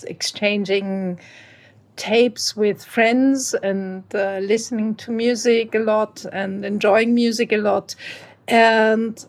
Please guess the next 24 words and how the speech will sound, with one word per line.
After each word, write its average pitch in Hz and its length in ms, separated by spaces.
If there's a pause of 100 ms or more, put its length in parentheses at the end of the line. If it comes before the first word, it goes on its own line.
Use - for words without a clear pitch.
(140)
uh, 208 480
in 220 180
one 247 220
of 277 180
my 247 240
favorite 226 800
bars 226 480
in 208 180
Vienna, 196 680
um, 185 500
called 190 480
Trabant, 202 600 (380)
I 202 160
saw, 208 460 (580)
like, 190 280 (420)
the 202 200
usual 202 540
suspects 190 880
of - 480
Viennese 214 640 (240)
nightlife, 214 800 (500)
<laughs> - 500
obviously 220 640
just - 380